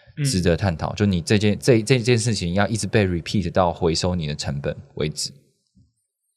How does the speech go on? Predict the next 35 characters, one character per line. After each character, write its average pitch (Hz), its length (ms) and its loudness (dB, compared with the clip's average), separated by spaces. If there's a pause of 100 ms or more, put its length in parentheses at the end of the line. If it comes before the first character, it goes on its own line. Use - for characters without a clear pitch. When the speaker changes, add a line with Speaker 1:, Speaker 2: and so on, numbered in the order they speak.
(220)
Speaker 1:
嗯， 90 160 -6 (1160)
那 127 300 4 (320)
我 107 140 6
觉 107 120 4
得 101 160 6
像 113 300 2
今 120 160 2
天 131 100 6
我 113 60 4
们 87 140 0
写 85 160 0
的 80 40 0
新 92 160 0
闻， 85 140 0
就 85 80 -4
是 90 140 -2
跟 87 520 2 (300)
Adidas， 90 600 0 (640)
他 101 180 0
之 104 140 -4
前 95 180 0
不 85 100 -8
是 101 140 -4
跟 90 240 -4
Bored 92 260 2
Ape 92 300 -4
有 90 160 -4
出 - 260 -10
一 90 120 -4
个 85 280 -4 (520)
N 92 180 -2
F 170 180 -4
T 85 220 -4
吗？ 80 300 -4
Speaker 2:
嗯。 - 20 -20